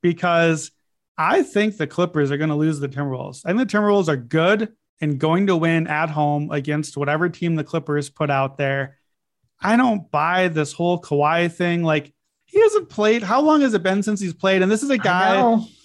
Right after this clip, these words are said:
Speaker 1: this guy that only plays at, like, a hundred thirty percent health. So he's gonna go from
Speaker 2: No.
Speaker 1: nothing anywhere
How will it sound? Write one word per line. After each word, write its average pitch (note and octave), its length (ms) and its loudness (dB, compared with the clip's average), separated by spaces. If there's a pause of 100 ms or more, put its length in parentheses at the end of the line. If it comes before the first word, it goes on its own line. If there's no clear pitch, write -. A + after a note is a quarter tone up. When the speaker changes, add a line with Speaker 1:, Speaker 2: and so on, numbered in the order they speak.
(120)
Speaker 1:
this A3+ 160 2
guy C4+ 220 2
that C#4+ 140 0
only G#3+ 280 2
plays G3 400 2
at, E3+ 220 -2
like, E3 160 2
a D#3 60 0
hundred G3 580 0
thirty F3 240 2
percent D#3 440 -4
health. D3 340 -4 (340)
So F#3 240 0
he's G3+ 160 4
gonna A#3 200 2
go G#3 300 2
from F3+ 440 2 (120)
Speaker 2:
No. G#3+ 340 -2
Speaker 1:
nothing G3 420 0
anywhere G#3+ 920 0